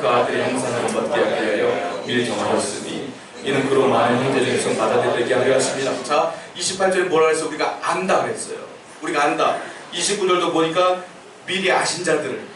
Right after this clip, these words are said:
결국은 무슨 말이에요? 우리가 미리 알고 있다는 거 아닙니까, 지금? 자, 저나 여러분들은 알아요. 바울은 느낀다고 말하지 않았어요. 우리가 느끼기에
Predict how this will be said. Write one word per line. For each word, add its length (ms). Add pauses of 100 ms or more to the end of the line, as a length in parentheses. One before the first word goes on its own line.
(140)
결국은 380
무슨 240
말이에요? 600 (360)
우리가 260
미리 180
알고 280
있다는 340
거 80
아닙니까, 400
지금? 420 (380)
자, 240
저나 440
여러분들은 460
알아요. 640 (120)
바울은 600 (560)
느낀다고 720
말하지 320
않았어요. 420 (880)
우리가 280
느끼기에 920